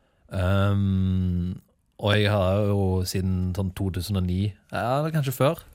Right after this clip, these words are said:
vært interessert i forskjellige podcaster. Ehm, da jeg startet å være spillinteressert, så s-, startet jeg å høre på spillpodcaster. Og så oppdaget jeg plutselig bare at det var en som var gjest i en eller annen spillpodcast, som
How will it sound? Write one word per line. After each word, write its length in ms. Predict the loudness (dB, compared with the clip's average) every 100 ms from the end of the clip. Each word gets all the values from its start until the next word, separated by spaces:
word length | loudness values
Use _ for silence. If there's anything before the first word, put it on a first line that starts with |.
| -10
vært 240 | -4 -2 -2
interessert 520 | -4 -2 -2 -2 -4
i 80 | -6
forskjellige 280 | -4 -4
podcaster. 480 | -4 -4 -6 -6 -6 -8 _ _ -20 _ -4
Ehm, 1400 | 0 2 2 2 2 2 2 2 2 0 0 0 0 0 0
da 100 | 0
jeg 240 | 0 -2 -6
startet 400 | -4 -4 -4 -4
å 560 | -4 -4 -8 -14 -8 -4
være 240 | -2 -2 -4
spillinteressert, 640 | -4 -2 -2 -2 -2 -2
så 80 | -6
s-, 160 | -8 -10
startet 240 | -6 -4 -2
jeg 60 |
å 60 | -2
høre 80 | -4
på 340 | -10 _ -14
spillpodcaster. 720 | -6 -4 -2 -2 -2 -4 -4 -6 -12 -20 -20 -20 -20 -10 -4
Og 80 |
så 140 | 0 2 2 0 -4 -8 -12 -14 -16 -14 -4
oppdaget 400 | -2 2 2 0
jeg 80 | -2
plutselig 380 | -4 -4 -4 0
bare 220 | 0 -2
at 80 | -4
det 80 | -2
var 220 | 0 0
en 80 | -2
som 80 | -2
var 60 |
gjest 480 | -4 -6 -10 -14 -16
i 140 | -8 -4
en 80 |
eller 80 | -2
annen 80 | -2
spillpodcast, 640 | -4 -4 -4 -2 -4 -6 -6
som 160 | -2